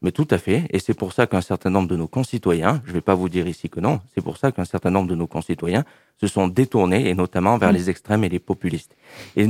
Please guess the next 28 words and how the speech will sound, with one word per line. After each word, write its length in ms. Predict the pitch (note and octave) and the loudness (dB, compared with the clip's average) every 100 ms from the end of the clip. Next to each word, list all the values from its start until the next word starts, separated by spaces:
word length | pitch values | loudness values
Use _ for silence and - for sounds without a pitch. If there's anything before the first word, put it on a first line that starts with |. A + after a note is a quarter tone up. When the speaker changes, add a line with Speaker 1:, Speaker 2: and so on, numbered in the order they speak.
| G2+ | 2
Speaker 1:
je 160 | C3 | 0
pense 260 | D3+ A2+ G#2 | 2 2 0
sincèrement 440 | A#2 G#2+ G2+ A2 | -2 -2 0 0
que 120 | A#2 F#2 | -2 -6
ce 160 | - | -4
n'est 140 | F2+ F2 | -4 0
pas 220 | F#2+ F2 | 2 2
la 80 | D#2+ | 0
solution. 400 | E2+ D#2+ D2+ - _ - | -6 -8 -10 -16 _ 4
Speaker 2:
Alors, 260 | B3 - - | 6 6 6
euh, 100 | G#3 | 6
parlons 260 | - D#4+ D4 | 6 6 8
des 200 | G#3 F#3+ | 8 6
extrêmes, 440 | F#3 - B3+ G#3 - - | 4 6 6 6 2 -2
euh, 60 | F#3 | 2
très 180 | - A#3+ | 4 8
simplement. 520 | A#3 - A3+ A#3 A#3 - - - - | 6 8 8 8 8 4 -12 -6 6
Euh, 480 | F#3 G3+ F#3+ F3+ C#3 G3 | 8 10 8 8 4 2
vous 120 | G3 G#3+ | 4 6
savez, 300 | A3 A3 G3+ | 6 6 6
donc, 240 | G#3 F3+ - C#2+ C#2 - | 6 4 0 0 4 6
en 140 | G3+ | 8
effet, 220 | G3+ - | 8 8
Valérie 260 | G#3+ G3 F#3+ | 8 8 6
Pécresse 380 | F#3 - G#3 F#3 | 4 4 2 2
est 20 | |
sortie, 540 | - - - A3 | 2 -4 2 8
euh, 80 | G3 | 10